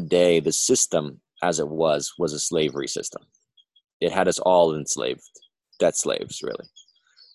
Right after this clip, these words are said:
because it was a pyramid of power where the money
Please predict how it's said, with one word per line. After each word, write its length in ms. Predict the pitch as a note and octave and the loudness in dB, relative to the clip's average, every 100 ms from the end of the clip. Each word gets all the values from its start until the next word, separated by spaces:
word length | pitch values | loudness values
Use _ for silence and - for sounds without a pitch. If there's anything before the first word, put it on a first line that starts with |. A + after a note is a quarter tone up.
| _ | _
because 380 | F#2 - F#2 E2+ | -8 0 2 2
it 60 | F2+ | 2
was 100 | E2+ | 0
a 60 | |
pyramid 400 | - - A2 F#2+ | 0 2 4 4
of 140 | D#2+ - | -2 0
power 520 | F2+ F#2 E2 D2+ - _ _ _ | 2 4 4 0 -4 _ _ _
where 160 | E2+ E2+ | -2 0
the 100 | E2+ | 0
money 480 | F2 F#2+ F#2 E2 | 2 2 2 -2